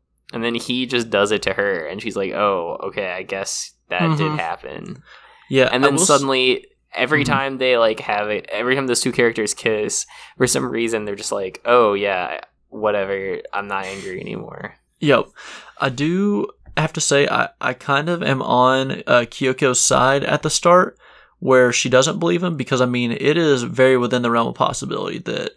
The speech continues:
Speaker 2: Godai just randomly kissed Kozue. I mean, that's what, that's what this dude's, this is what he's trying to do the entire manga, so,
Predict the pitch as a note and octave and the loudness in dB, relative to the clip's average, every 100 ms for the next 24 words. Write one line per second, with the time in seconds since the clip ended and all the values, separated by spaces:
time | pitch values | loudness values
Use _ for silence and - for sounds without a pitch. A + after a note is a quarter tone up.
0 | - C3 A2 - - - G2+ - - F#2+ | -8 -4 -2 -2 -4 -6 -8 -6 -6 -6
1 | - - - - - - - - - A2 | -10 -8 -6 -6 -6 -6 -8 -10 -10 -10
2 | - B2 - B2 - - C3 C3+ E3 C#3+ | -6 -6 0 0 -2 -4 0 0 0 -2
3 | - C3 B2 B2 A2+ - - D#3+ G#3 D#3+ | -2 -2 -2 -2 -4 -8 -6 -2 0 2
4 | - D#3+ C3 A#2 C3+ A#2+ A2+ B2+ B2 A2+ | 2 2 2 0 0 0 -2 0 0 2
5 | B2 A#2+ - - - - G#2 - | 2 0 -4 -8 -4 -4 -4 -6